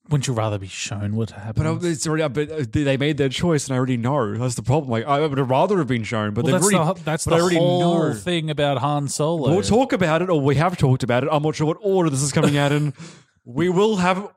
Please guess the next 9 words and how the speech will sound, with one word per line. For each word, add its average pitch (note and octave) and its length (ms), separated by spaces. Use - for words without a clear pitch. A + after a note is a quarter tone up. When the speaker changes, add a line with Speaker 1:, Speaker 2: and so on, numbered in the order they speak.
Speaker 2:
a - 40
short G3+ 400
talk G3 280
about D3 300
that C#3+ 260
sometime. C#3+ 480
Podcast, C#3+ 560
future, D3+ 460
past. D#3+ 400